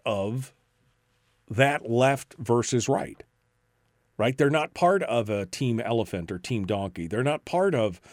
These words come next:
uh, you know, the, the woke or the anti-woke. They're not part of that. Most people just want to be left alone.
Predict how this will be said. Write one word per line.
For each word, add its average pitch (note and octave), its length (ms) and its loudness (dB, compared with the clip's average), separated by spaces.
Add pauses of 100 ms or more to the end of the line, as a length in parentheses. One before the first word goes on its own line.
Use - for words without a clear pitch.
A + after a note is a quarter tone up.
(380)
uh, F#2+ 340 0
you A2+ 100 0
know, G2 240 -2
the, F#2+ 300 -4
the G#2+ 100 -2
woke A#2 480 2
or G#2 80 0
the G2 200 -4
anti-woke. G2+ 580 -4
They're D3 140 4
not F3+ 300 0
part G3+ 340 0
of G2 180 -6
that. F2+ 160 -6 (280)
Most G#3 420 0
people G2 480 -6 (420)
just B3 400 0
want C3+ 240 -2
to D3 60 -4
be C3 200 -2
left A#2 400 -8
alone. F2+ 640 -6